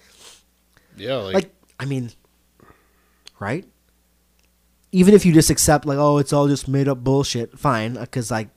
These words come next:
Speaker 2: you know, I, I can see your side of the argument.
Speaker 1: Right, yeah.
Speaker 2: But what, this is still a lot of people. Are all these people just telling a story? What are they seeing? What is
Speaker 1: Yeah.
Speaker 2: this?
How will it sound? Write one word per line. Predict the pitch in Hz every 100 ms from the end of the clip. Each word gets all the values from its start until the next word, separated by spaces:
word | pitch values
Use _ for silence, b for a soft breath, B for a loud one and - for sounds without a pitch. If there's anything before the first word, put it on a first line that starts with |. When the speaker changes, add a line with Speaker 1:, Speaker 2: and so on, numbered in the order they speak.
| -
Speaker 2:
you | 117
know, | 101
I, | 107 -
I | 110 104 123 _
can | 113
see | - 127
your | 110
side | 104 110
of |
the | 107 110
argument. | 113 98 101 _ b b b
Speaker 1:
Right, | 104 104
yeah. | 104 92
Speaker 2:
But | 143
what, | 147 170 175 _ _ _ _ _ _ _ _ _ _ _ _ -
this | 160 -
is | 147 -
still | - 214
a |
lot | 160
of | 123
people. | 190 170
Are | 170 156
all | 180
these | 190
people | - 190
just | 165 -
telling | 165 156
a | 123
story? | - - 123 143 196 - _ _ _ _ _
What | 160
are | 175
they | 170
seeing? | - 185 139 92 - _ -
What | 165
is | 208 123
Speaker 1:
Yeah. | 95
Speaker 2:
this? | - -